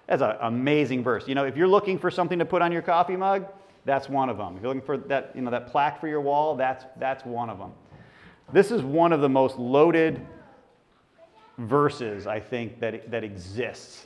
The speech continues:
I mean, they all are loaded, I know, but this is, to me, this is one of those powerful ones. "In the beginning was the Word, and the Word was with God, and the Word was God." Now, when you hear the phrase,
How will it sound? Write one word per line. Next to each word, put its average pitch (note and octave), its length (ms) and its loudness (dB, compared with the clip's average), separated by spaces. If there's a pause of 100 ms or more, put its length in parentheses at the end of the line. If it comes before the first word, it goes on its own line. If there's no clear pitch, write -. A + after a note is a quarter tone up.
I B2+ 40 -10
mean, C3 80 -2
they A#2+ 100 0
all F2 320 -6
are F2 100 -16
loaded, E2 340 -14
I F2 120 -12
know, E2+ 160 -12
but F#2+ 140 -10
this C#3+ 160 2
is, A#2+ 80 -10
to - 140 -4
me, B2+ 280 -2
this G2+ 180 -10
is G2+ 100 -12
one G#2 140 -8
of F#2+ 60 -10
those F2+ 140 -8
powerful F2 440 -10
ones. E2+ 320 -20 (840)
"In G#3 160 6
the A#3 80 10
beginning C#3 480 4
was B2+ 180 2
the C3 80 0
Word, B2 300 2
and A#2 80 -4
the - 20 -4
Word B2+ 540 -2
was A2 160 -8
with A#2 260 0
God, G2+ 380 2
and G2 120 -8
the G2+ 60 -10
Word G2+ 240 -4
was G2 220 -4
God." F2+ 200 -4
Now, D3 140 4
when F#3 240 -2
you F3+ 80 -2
hear C4 320 -2
the A3 100 6
phrase, D3+ 560 0